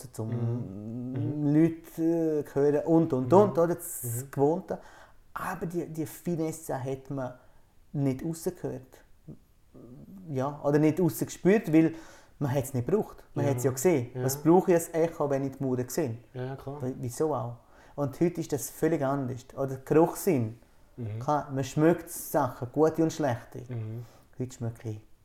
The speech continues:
Speaker 1: anders, noch besser.
Speaker 2: Mhm.
Speaker 1: Und das
Speaker 2: Mhm.
Speaker 1: ist nicht bewusst, also ich hab's nie bewusst, äh, gemacht, aber heute muss ich sagen, hey, es ist wirklich
Speaker 2: Mhm.
Speaker 1: eine extreme Veränderung.
Speaker 2: Mhm.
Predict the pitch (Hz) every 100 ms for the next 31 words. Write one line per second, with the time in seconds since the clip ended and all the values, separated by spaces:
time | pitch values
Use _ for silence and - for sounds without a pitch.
0 | _ _ _ - 123 131 120 - - 139
1 | 151 143 117 - 117 - - 113 104 104
2 | 113 _ _ - 135 135 135 135 147 139
3 | 123 - 139 139 - 131 120 135 180 214
4 | - 135 170 165 127 127 - 190 139 139
5 | 139 147 160 185 - 135 135 143 - -
6 | - - - - - - - - 123 120
7 | 117 117 - 131 185 - - - 131 127
8 | 139 139 127 117 117 120 123 120 - 117
9 | 143 143 180 170 - - 123 117 117 123
10 | 123 120 - 113 120 123 - 113 113 123
11 | 139 127 - - 117 98 120